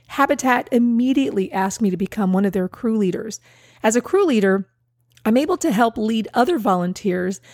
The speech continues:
that walk onto the job site, sometimes those who have absolutely no construction or tools experience at all. It's an honor that they wanted me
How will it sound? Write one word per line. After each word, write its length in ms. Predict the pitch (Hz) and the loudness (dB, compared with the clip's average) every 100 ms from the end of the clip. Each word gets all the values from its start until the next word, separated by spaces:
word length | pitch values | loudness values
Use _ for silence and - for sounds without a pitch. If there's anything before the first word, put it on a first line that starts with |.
| - | -4
that 180 | 247 - | -2 0
walk 280 | 208 214 226 - | 2 0 0 0
onto 300 | 208 208 190 | 2 2 0
the 80 | |
job 260 | 175 196 196 | 2 2 0
site, 300 | - 175 - _ | -2 -4 -6 _
sometimes 600 | - 269 269 269 269 254 | -6 -4 0 0 0 -4
those 400 | 247 254 269 269 | -2 0 2 0
who 100 | 247 | 0
have 240 | 220 220 - | 0 -2 0
absolutely 680 | 220 220 247 208 - 208 196 | -2 -2 0 0 0 -2 -2
no 440 | 202 208 220 262 | -2 2 2 2
construction 640 | - 247 - 196 185 240 - | 0 -2 0 -2 -2 -4 -4
or 120 | 190 | -6
tools 320 | - 208 185 | -2 -2 -2
experience 480 | 185 - 180 185 175 | -6 -2 -2 0 -2
at 160 | 302 185 | -4 -2
all. 320 | 180 196 208 - - - - | -2 -4 -10 -20 -20 -20 -4
It's 140 | 240 | 0
an 100 | 269 | 2
honor 300 | 247 311 330 | 2 2 2
that 160 | 285 262 | 2 2
they 140 | 262 | 0
wanted 340 | 262 254 233 196 | 0 0 0 -2
me 460 | 185 196 294 339 | 0 -2 -2 -6